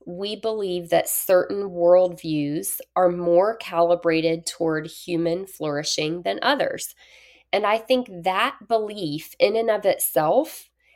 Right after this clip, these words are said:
is a point of great contention today. Like, there's this,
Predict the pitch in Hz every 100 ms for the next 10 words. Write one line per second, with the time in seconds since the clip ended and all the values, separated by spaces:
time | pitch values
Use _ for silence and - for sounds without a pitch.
0 | _ - 214 214 220 208 - - 269 -
1 | 202 185 - 175 226 269 - 220 208 202
2 | - 240 220 180 156 135 180 180 - 202
3 | 233 240 240 226 - -